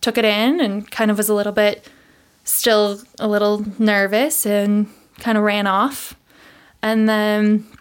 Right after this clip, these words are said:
came back a little bit later as we were at another part in the garden. And at this point, you can tell he's, like, getting more and more comfortable being around Lucas's, Lucas. And, and then I said, "But, you know,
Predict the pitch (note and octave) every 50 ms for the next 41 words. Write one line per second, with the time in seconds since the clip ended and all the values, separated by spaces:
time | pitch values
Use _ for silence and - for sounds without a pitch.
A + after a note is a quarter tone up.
0 | _ _ _ _ _ - - - - C4 B3+ B3 B3 A#3+ A3+ A3 G#3 A3 A#3 C#4
1 | C#4 - - - - A3+ A3 A3 A3 G#3 A3 - - A3 G#3+ G#3+ G#3+ G#3+ A3 A3+
2 | B3 C4+ B3+ A#3 - G#3+ G#3 G3+ G3+ G3 G3+ G3+ G#3 G3 G3 G3+ G#3 G#3 G#3 G#3
3 | - G#3+ G#3 G#3 - F#3 F#3 F#3+ F#3+ G#3 A3+ B3+ C4 C4 C4+ - - - - -
4 | - - - - A3 A3+ A3+ B3 D4 C#4+ - - D#4 D4+ C#4+ - A3 A3 - A#3
5 | G#3+ A#3+ A3+ G#3 A3 G3+ G#3+ G3+ - G#3+ G#3+ G#3 G#3 G#3 G#3+ A3 A3+ A#3 A#3 A3+
6 | G#3+ G#3 G3+ G3+ G3+ - G#3+ G3+ F#3+ - G#3+ G3+ - G#3 G3+ G3+ G3+ F#3 - G#3+
7 | G#3 G3+ G#3 G3+ G3+ G3 G3 G3 G3 G3 G3 G3 G3 G3+ - - _ _ _ _
8 | _ _ _ _ _ _ _ - A3+ A3 G#3+ G#3+ - G#3 G#3 - G#3 G3 G3 F#3+
9 | - - - - - - _ - - A3 G#3+ G3 G3+ G#3+ G#3 B3+ C#4 - - -
10 | - - A3+ A3 A3+ A3 A3 A3 A3 A3+ G#3+ - - - - - - - - A3+
11 | A#3 A3+ A3 - A3+ G#3+ A3+ A3+ A3 A#3 A3+ A#3 A#3+ A#3 A3+ A#3 - -